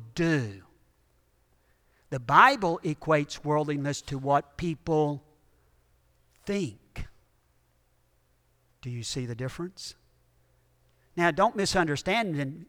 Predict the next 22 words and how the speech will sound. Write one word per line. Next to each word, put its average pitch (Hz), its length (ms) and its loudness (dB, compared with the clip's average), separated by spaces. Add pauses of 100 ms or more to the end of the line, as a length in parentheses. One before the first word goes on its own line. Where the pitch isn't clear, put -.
(140)
oftentimes 151 680 4
what 151 180 2
we 139 120 -4
think 190 420 -4
determines 143 640 -2 (300)
how 160 220 6
we 151 140 0
will 139 180 -2
live 151 460 2 (360)
in 151 180 0
our 135 180 2
actions, 147 640 2
doesn't 139 380 -2
it? 220 240 -10 (1400)
But 160 180 2
worldliness 190 680 6
is 135 180 -4
not 175 240 8
as 214 160 0
much 180 260 4
an 147 140 0
activity 151 1000 -2